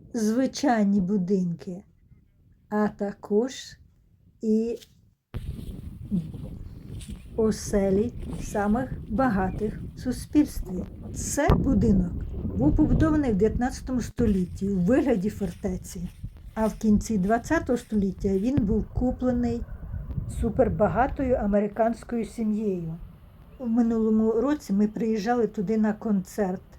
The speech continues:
і я розповідала про свої враження в своєму відео під назвою "Маєток нових багатих". Але так чудово, що ми маємо право йти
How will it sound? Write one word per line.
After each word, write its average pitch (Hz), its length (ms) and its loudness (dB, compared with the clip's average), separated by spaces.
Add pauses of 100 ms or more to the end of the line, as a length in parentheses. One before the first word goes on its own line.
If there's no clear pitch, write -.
(760)
і 240 140 4
я 202 220 4
розповідала 233 760 2
про 254 220 -4
свої 269 340 -6
враження 254 680 0 (520)
в - 60 -20
своєму 247 520 2
відео 247 500 0
під 196 240 0
назвою 220 640 2 (180)
"Маєток 233 640 2 (120)
нових 214 520 0
багатих". 175 680 -2 (600)
Але 214 260 0
так 277 260 -2 (120)
чудово, 208 580 0
що 214 340 -6
ми 202 300 0 (360)
маємо 190 680 0
право 214 540 -2 (1400)
йти 240 440 0